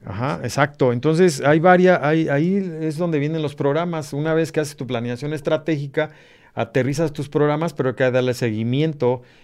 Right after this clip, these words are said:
Speaker 1: y ahí vienen los responsables, ahí es, eh, ayuda porque ya tienes un control.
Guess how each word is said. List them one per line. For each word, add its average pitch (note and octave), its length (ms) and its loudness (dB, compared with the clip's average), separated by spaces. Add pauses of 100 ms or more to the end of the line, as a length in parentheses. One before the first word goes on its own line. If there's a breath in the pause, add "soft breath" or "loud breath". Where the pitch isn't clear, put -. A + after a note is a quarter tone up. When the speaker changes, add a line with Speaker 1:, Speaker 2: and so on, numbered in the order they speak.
Speaker 1:
y B2+ 100 0
ahí C#3+ 140 4
vienen D#3 280 2
los B2+ 120 2
responsables, C#3+ 1120 -2
ahí A#2 240 -2
es, B2 100 -6
eh, A#2+ 420 -6
ayuda C#3 380 -2
porque A#2 240 -10
ya A#2 120 -2
tienes B2 280 -4
un B2 140 -6
control. C3+ 480 0